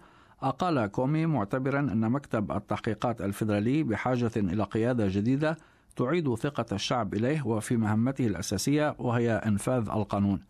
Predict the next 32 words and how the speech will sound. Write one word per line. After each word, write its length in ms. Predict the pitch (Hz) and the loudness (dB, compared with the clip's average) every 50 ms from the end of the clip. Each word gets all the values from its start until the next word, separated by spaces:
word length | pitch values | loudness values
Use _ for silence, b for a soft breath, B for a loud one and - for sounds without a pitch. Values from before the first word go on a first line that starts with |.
| B B B B B B B B B B - | B B B B B B B B B B -4
وفي 280 | - 131 127 - - 151 | -2 -2 0 0 0 0
رد 240 | 156 175 175 165 147 | 0 0 0 -2 -2
فعل 400 | - 160 156 151 156 160 165 143 | 0 0 0 0 2 2 2 2
على 140 | 123 113 | 0 0
قرار 300 | 104 - 110 113 123 131 | -2 -2 -2 0 0 0
الإقالة، 540 | 127 107 82 87 - - 123 127 139 143 143 | 0 0 0 -2 -2 0 0 0 2 0 0
قال 340 | 143 - 143 131 123 110 104 | 0 0 -2 0 2 2 2
زعيم 300 | 101 107 101 117 113 110 | 2 2 2 2 2 2
الديمقراطيين 760 | 101 101 107 107 107 - - 104 98 - 110 110 127 147 156 | 2 2 0 0 0 0 -2 -2 0 0 2 2 2 2 0
في 200 | 143 - 139 113 | 0 0 0 2
مجلس 400 | 104 113 113 110 110 104 98 - | 2 2 2 2 0 -2 -2 -2
الشيوخ 500 | 92 101 - - 113 113 139 156 - - | -4 -6 -2 0 0 2 0 0 -2 -6
تشاك 280 | - - 120 98 - - | -8 -4 -4 -4 -4 -4
شومر 340 | - 135 127 139 160 170 165 B B B B B B B B - 165 | -2 -2 0 0 0 -2 -2 B B B B B B B B -4 -2
أنه 240 | 156 156 151 143 | 0 0 0 0
في 180 | 135 - 143 123 | -2 -2 -2 -2
حال 240 | - - 165 170 147 | 0 0 0 0 0
عدم 300 | 139 156 156 135 127 120 | 0 0 0 0 0 0
تعيين 440 | - 123 110 127 147 143 117 104 95 | 0 0 0 2 2 2 2 0 0
قاض 260 | - 139 131 131 117 | -2 -2 0 0 2
مستقل 680 | 107 104 104 107 - - 110 - - 139 156 170 156 | 2 2 0 0 -2 -4 -6 -4 -2 0 0 2 0
يتولى 440 | 117 110 110 117 117 123 123 117 107 | 0 0 0 0 0 2 2 0 0
التحقيق 520 | 101 - 95 - - - 147 160 - - | -2 -4 -6 -8 -4 -2 -2 -2 -2 -4
بشأن 360 | 107 95 - - 95 110 113 | -6 -4 -2 -2 0 2 2
وجود 400 | 110 104 104 101 131 135 120 110 | 2 2 2 2 2 2 2 0
تنسيق 440 | - 101 101 98 - - 147 - - | 0 0 -2 -2 0 -2 -2 -2 0
محتمل 600 | 104 101 107 123 - - - 131 131 143 147 143 | 0 0 0 0 0 -2 -2 0 0 2 0 0
بين 220 | 135 120 104 101 101 | 0 0 0 0 2
روسيا 440 | 98 117 139 139 - 139 135 143 | 2 0 0 0 0 0 0 0
وحملة 480 | 147 143 - 95 - - 120 120 107 98 | 0 0 -2 -2 -2 0 0 2 0 0
ترامب 460 | - - 98 - 131 117 101 98 - | -2 -4 -6 -2 -2 0 0 0 -2
الانتخابية، 720 | 85 98 90 107 - 110 - - 104 110 135 147 151 156 | -2 0 0 0 0 0 -2 -2 0 0 2 2 2 0